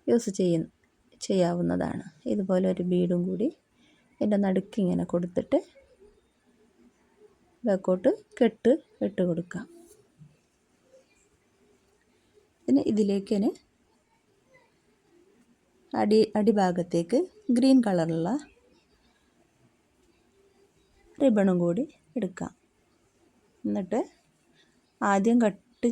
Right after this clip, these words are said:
ചെയ്ത അതേ രീതിയിൽ തന്നെ കട്ട് ചെയ്തിട്ട് അത്രയും തിക്കിൽ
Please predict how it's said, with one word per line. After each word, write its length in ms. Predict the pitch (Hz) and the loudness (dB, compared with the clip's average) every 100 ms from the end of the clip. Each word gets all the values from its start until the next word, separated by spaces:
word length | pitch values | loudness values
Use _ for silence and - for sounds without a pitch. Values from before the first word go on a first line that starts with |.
| 220 | 2
ചെയ്ത 280 | 170 160 185 339 539 208 | 2 0 -2 -4 -4 -4
അതേ 200 | 202 220 254 254 | 0 2 2 2
രീതിയിൽ 360 | 185 175 175 180 175 | 0 0 -2 -2 -4
തന്നെ 280 | 160 165 302 - | -4 -2 -4 -4
കട്ട് 240 | 208 - 220 196 | -6 -2 -2 -2
ചെയ്തിട്ട് 480 | 180 180 180 208 349 - _ _ _ _ _ _ _ _ _ 233 | -2 -4 -4 -2 -2 -6 _ _ _ _ _ _ _ _ _ -6
അത്രയും 380 | 214 240 262 262 | 2 6 6 4
തിക്കിൽ 400 | 226 - - | 0 -2 2